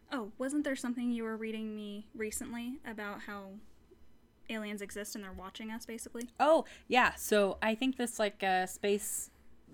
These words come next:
Speaker 2: research place, like, scientists, I don't know. I read this on Unilad, so, like, take that with a grain of salt. I read that there's this theory that we're basically, like,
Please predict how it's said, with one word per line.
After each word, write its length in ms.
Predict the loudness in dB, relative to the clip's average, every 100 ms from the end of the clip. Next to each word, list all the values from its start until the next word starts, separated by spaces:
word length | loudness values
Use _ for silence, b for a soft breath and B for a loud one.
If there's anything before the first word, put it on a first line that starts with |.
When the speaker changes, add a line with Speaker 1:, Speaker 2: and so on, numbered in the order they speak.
| -8 2
Speaker 2:
research 420 | 2 4 0 0
place, 220 | -4 -2
like, 160 | -4 0
scientists, 500 | 2 2 0 -4 2
I 100 | 4
don't 80 | 6
know. 120 | 4 2 B 0
I 80 | 6
read 160 | 8
this 120 | 6 2
on 120 | 0
Unilad, 440 | -2 -2 -4 -4 -8 2
so, 140 | 2
like, 260 | 2 -2 -8 -4
take 160 | -2 0
that 120 | -2
with 120 | -2
a 40 | -6
grain 200 | -8 -8
of 60 |
salt. 280 | -6 -6 -8 B B B B 4
I 100 | 4
read 480 | 6 8 10 8 2 -12 -12
that 600 | 2 6 6 2 -6 -4
there's 280 | -2 -2 -6
this 240 | -8 -8 0
theory 320 | 2 2 2
that 240 | 2 0 0
we're 180 | 0 0 4
basically, 600 | 2 2 -2 0 0 0
like, 340 | 0 -4 -6